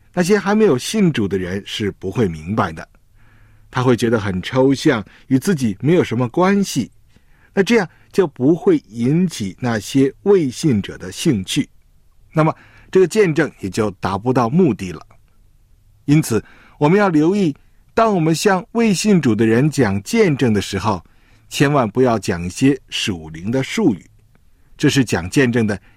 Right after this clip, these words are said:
一大忌。好，我们现在看第二个见证。第二见证是合格的，因为他的见证有五个重点，也有主题，也很具体，还有例子。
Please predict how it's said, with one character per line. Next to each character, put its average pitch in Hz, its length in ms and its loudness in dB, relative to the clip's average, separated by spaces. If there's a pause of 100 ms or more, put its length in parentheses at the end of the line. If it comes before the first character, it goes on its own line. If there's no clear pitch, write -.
一 110 200 0
大 113 300 -4
忌。 - 260 -6 (1400)
好， 160 160 2
我 160 40 2
们 170 80 0
现 185 140 2
在 175 80 0
看 160 240 0
第 214 160 2
二 170 140 2
个 110 80 -6
见 98 260 -4
证。 98 180 -4 (960)
第 214 120 4
二 175 160 2
见 151 200 0
证 131 200 2
是 120 180 4
合 117 320 0
格 95 180 -6
的， 101 160 -4 (600)
因 139 120 2
为 147 140 2
他 135 160 -2
的 135 100 2
见 139 240 0
证 113 300 0
有 104 320 -4
五 95 140 -8
个 110 120 -4
重 127 280 0
点， 85 260 -12 (400)
也 135 100 4
有 147 140 4
主 101 260 -4
题， 110 400 -2 (380)
也 117 100 -2
很 87 320 -4
具 156 200 0
体， 82 440 -14 (460)
还 120 120 -2
有 98 100 0
例 123 240 0
子。 - 200 -14